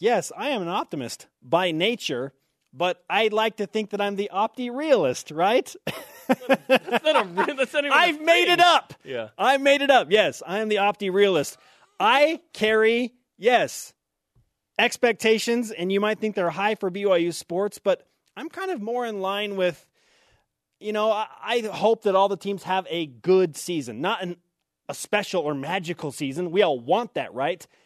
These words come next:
Speaker 1: But when you, what do you expect? I expect B Y U to be solid year in and year out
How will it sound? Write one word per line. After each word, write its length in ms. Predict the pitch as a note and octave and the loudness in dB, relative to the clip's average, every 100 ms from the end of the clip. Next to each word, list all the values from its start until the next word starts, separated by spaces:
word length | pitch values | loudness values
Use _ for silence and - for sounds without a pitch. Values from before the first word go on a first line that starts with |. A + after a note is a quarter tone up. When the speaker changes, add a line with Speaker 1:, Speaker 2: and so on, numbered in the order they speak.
| _ - | _ -4
Speaker 1:
But 200 | F3 - | -4 -2
when 180 | G#3+ A3 | -4 -4
you, 120 | F#3+ _ | -8 _
what 100 | G#3 | -4
do 60 | C#4 | -2
you 100 | G3 | -2
expect? 760 | A2 - - - D4+ A3 - - _ _ - | -6 -10 -12 -8 -6 -6 -12 -20 _ _ -10
I 100 | C4 | -10
expect 340 | - C4 G3+ | -4 -4 -4
B 140 | G#3 | -4
Y 120 | G#3 G#3 | 0 0
U 100 | G#3 | 0
to 60 | |
be 100 | F3 | -4
solid 680 | F3 - G3+ G3+ C#3+ C#3 D3 _ _ | -8 -4 -2 0 0 -4 -6 _ _
year 240 | D3 F3 | -6 -4
in 80 | F3 | -4
and 120 | D#3+ | -4
year 180 | D#3 D#3+ | -4 -4
out 240 | D#3 D3+ | -2 -4